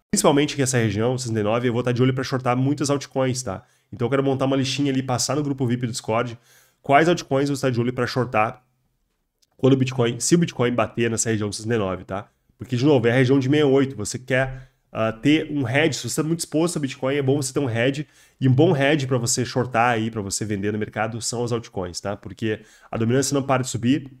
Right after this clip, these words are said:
continua subindo, e tem altcoins boas pra gente buscar shorts aí, tá? Tava lendo algumas hoje de manhã também. Beleza? Ahn, então, a liquidez mostrei pra vocês do Bitcoin, caras, a dominância, acho que não precisa falar. Também indicador que você pode olhar aqui também, ó, como tem liquidez também aí, ó, no sessenta e sete,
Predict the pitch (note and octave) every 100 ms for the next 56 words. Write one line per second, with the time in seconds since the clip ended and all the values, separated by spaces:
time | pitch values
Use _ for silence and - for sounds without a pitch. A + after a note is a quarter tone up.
0 | _ _ - B2+ B2+ D3+ C#3+ A#2+ C3 C#3+
1 | C3+ - _ _ _ _ _ _ _ -
2 | B2 C3 C3+ B2+ B2+ B2+ - B2+ B2 G#2+
3 | A#2 C3 C3 - - _ - A2 A#2 A#2+
4 | - A2 - A2 G#2 - G#2 F2+ F#2 G2
5 | A2 A2+ G#2+ A2+ G#2+ A2 G#2 G2+ G2+ G2+
6 | F#2+ F2+ - _ _ - _ _ _ G#2+
7 | B2 F3 D#3 A#2 - - B2 B2+ B2+ B2
8 | B2 A#2+ A#2 A2+ - _ _ - - _
9 | E3 D#3+ D3 D#3 D3 C#3 C#3+ C3+ C3 C3+
10 | C3 C3 - D#3 E3+ D#3+ D3+ D3 C#3+ C#3+
11 | C#3 C3 D3 D#3+ D#3+ C#3 C#3 C3 C3 A#2
12 | A2+ D3+ E3+ D#3 E3+ F3 D#3+ D#3 D#3+ -
13 | C3+ D3 C#3 C3 C3+ B2+ C3+ C3 B2 B2+
14 | B2+ A2+ A#2+ A#2+ A2 G#2+ G#2 F2+ F2+ G#2
15 | A2 G#2+ B2 A#2+ B2+ -